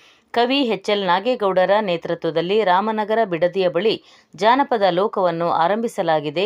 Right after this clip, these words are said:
ಎಂದರು. ಅತಿಥಿಗಳಾಗಿದ್ದ ತಾಲೂಕು ಕನ್ನಡ ಸಾಹಿತ್ಯ ಪರಿಷತ್ ಪೂರ್ವಾಧ್ಯಕ್ಷ ಕೆ ಟಿ ವೆಂಕಟೇಶ್, ಕೆ ಪಿ ಎಸ್ ಸಿ ಅಧ್ಯಕ್ಷ ಕಲ್ಮಕ್ಕಿ ಟಿ ಎಂ ಉಮೇಶ್, ಬಿ ಕಣಬೂರು ಗ್ರಾಮ ಪಂಚಾಯಿತಿ ಅಧ್ಯಕ್ಷ ರವಿಚಂದ್ರ ಮಾತನಾಡಿದರು.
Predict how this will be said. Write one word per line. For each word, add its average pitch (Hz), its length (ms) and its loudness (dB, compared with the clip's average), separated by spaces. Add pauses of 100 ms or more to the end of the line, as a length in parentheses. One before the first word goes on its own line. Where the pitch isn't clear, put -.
ಎಂದರು. 147 360 -2 (600)
ಅತಿಥಿಗಳಾಗಿದ್ದ 254 840 2 (100)
ತಾಲೂಕು 208 520 2
ಕನ್ನಡ 185 340 0
ಸಾಹಿತ್ಯ 180 400 -2
ಪರಿಷತ್ 180 480 -4
ಪೂರ್ವಾಧ್ಯಕ್ಷ 165 680 -2
ಕೆ 175 200 -4
ಟಿ 165 160 -4
ವೆಂಕಟೇಶ್, 160 520 -4 (640)
ಕೆ 240 120 0
ಪಿ 262 180 -4
ಎಸ್ 240 160 -2
ಸಿ 247 120 -4
ಅಧ್ಯಕ್ಷ 196 400 -2 (180)
ಕಲ್ಮಕ್ಕಿ 185 460 -4
ಟಿ 175 200 -4
ಎಂ 175 180 0
ಉಮೇಶ್, 185 340 -2 (420)
ಬಿ 262 220 -2
ಕಣಬೂರು 262 480 2
ಗ್ರಾಮ 196 260 0
ಪಂಚಾಯಿತಿ 208 540 -2
ಅಧ್ಯಕ್ಷ 185 380 -2 (120)
ರವಿಚಂದ್ರ 180 560 0
ಮಾತನಾಡಿದರು. 160 800 0